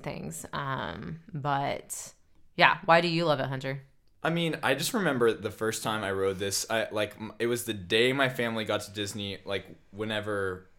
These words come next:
Speaker 2: it had first opened. I don't remember when exactly it was, maybe two, three years ago. Um, when we first got to Disney, I, like, was so excited for it that I went by myself. Like, my family was kinda, like,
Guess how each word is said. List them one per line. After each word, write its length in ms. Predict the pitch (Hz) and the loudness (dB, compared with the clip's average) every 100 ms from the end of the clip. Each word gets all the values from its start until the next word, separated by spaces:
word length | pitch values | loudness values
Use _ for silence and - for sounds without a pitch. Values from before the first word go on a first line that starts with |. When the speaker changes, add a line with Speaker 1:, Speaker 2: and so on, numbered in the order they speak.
| _ | _
Speaker 2:
it 100 | 104 | -8
had 220 | 104 98 | -4 -6
first 260 | 92 95 - | -6 -8 -6
opened. 360 | 92 87 87 87 | -8 -8 -8 -6
I 80 | |
don't 140 | 95 92 | -6 -6
remember 480 | 92 90 90 - _ - | -8 -6 -6 -8 _ -14
when 100 | 95 | -10
exactly 360 | 90 92 87 87 | -8 -8 -8 -8
it 60 | |
was, 200 | 85 87 | -8 -8
maybe 180 | 90 87 | -8 -10
two, 200 | 82 90 | -10 -10
three 200 | 87 85 | -8 -10
years 200 | 80 85 | -10 -12
ago. 260 | 82 80 82 - - - - | -10 -10 -12 -18 -20 -20 -16
Um, 400 | 95 95 87 87 - _ _ _ _ - | -6 -4 -4 -6 -10 _ _ _ _ -8
when 280 | 113 110 104 | -4 -2 -4
we 140 | 101 | -4
first 280 | 117 117 - | 0 0 2
got 140 | 127 | 0
to 80 | 107 | 0
Disney, 480 | 107 101 98 92 90 - - - _ | -4 -4 -4 -6 -8 -16 -20 -20 _
I, 260 | 104 107 110 | 2 4 4
like, 240 | 104 104 | 2 2
was 120 | 104 | -2
so 280 | - 131 127 | 2 6 6
excited 520 | 127 - 120 117 113 | 4 2 4 4 4
for 240 | - 104 98 | 0 0 2
it 100 | 95 | 2
that 120 | 104 | 2
I 100 | 101 | 2
went 360 | 98 113 98 92 | 2 -2 -2 0
by 220 | 101 110 | 2 2
myself. 840 | 110 104 - 104 92 87 - - - - - | 0 -2 0 0 0 -2 -8 -20 -20 -14 -4
Like, 160 | 110 | -2
my 140 | 117 110 | 0 0
family 340 | 127 127 123 | 2 2 0
was 260 | 117 113 - | 0 -2 -4
kinda, 280 | 120 107 | -6 -4
like, 400 | 101 95 - - | -2 -2 -6 -16